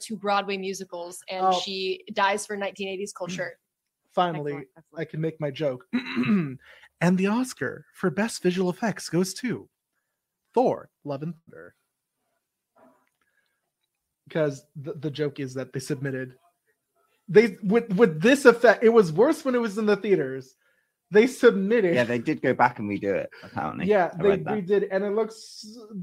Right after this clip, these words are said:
Speaker 2: different. But, uh, you know, they're like, "Yeah, this
Speaker 4: They,
Speaker 2: is good enough to nominate
Speaker 4: to be
Speaker 2: for
Speaker 4: fair,
Speaker 2: Best
Speaker 4: the
Speaker 2: Visual
Speaker 4: other
Speaker 2: Effects."
Speaker 4: effects are pretty decent, and there's quite a lot of them in this.
Speaker 2: Yeah, I know.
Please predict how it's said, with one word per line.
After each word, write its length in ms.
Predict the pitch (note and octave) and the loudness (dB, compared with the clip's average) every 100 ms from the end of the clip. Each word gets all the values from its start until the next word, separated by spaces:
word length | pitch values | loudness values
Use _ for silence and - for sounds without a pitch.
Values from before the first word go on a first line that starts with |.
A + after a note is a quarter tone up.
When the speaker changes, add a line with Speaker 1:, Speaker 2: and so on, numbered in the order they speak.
| E3+ _ _ - | -14 _ _ -14
Speaker 2:
different. 500 | D#3 G#3+ - D3 D3 - _ _ _ _ _ _ _ _ _ _ _ _ _ _ _ - | 0 0 0 -8 -8 -12 _ _ _ _ _ _ _ _ _ _ _ _ _ _ _ -14
But, 340 | D#3+ F#3+ E3+ | -2 2 2
uh, 280 | D#3+ D#3+ D#3+ | 0 -4 -6
you 60 | A3 | -8
know, 240 | E3+ C#3+ C#3 | -8 -8 -8
they're 180 | F3+ G3 | -2 -2
like, 300 | F3+ F3 F3 | 0 -2 -2
"Yeah, 160 | C4 G3+ | -4 -4
this 120 | C4 | 4
Speaker 4:
They, 100 | B3+ | 4
Speaker 2:
is 60 | F#3+ | 4
good 120 | E3+ | 0
enough 200 | E3 D#3+ | -2 -2
to 100 | E3 | -2
nominate 320 | D#3+ D#3 D#3 | -2 0 2
Speaker 4:
to 40 | |
be 120 | F#4 F4 | 6 6
Speaker 2:
for 100 | - | 6
Speaker 4:
fair, 360 | C#4 D#3 E3+ | 4 6 4
Speaker 2:
Best 200 | E3 D3+ | 4 2
Speaker 4:
the 60 | A3+ | 6
Speaker 2:
Visual 160 | D4+ B3+ | 6 6
Speaker 4:
other 160 | A#3 | 2
Speaker 2:
Effects." 300 | - G3 - | 2 0 -2
Speaker 4:
effects 120 | - | -10
are 40 | - | -2
pretty 260 | F#4 C#4 | 0 2
decent, 460 | D#4 D#4+ F#4+ G#3 C3 | 4 4 4 2 -2
and 100 | G#3 | -2
there's 140 | A#3+ | -4
quite 260 | - - E4 | -2 4 6
a 80 | D#4 | 6
lot 160 | D4 | 4
of 60 | F3+ | 2
them 140 | F#3 B2+ | 0 0
in 80 | C#3 | 0
this. 360 | C#3 B2+ - _ _ _ _ - | -4 -8 -12 _ _ _ _ -8
Speaker 2:
Yeah, 160 | F3+ | -6
I 100 | E3+ | -4
know. 180 | D#3 C#3+ | -4 -2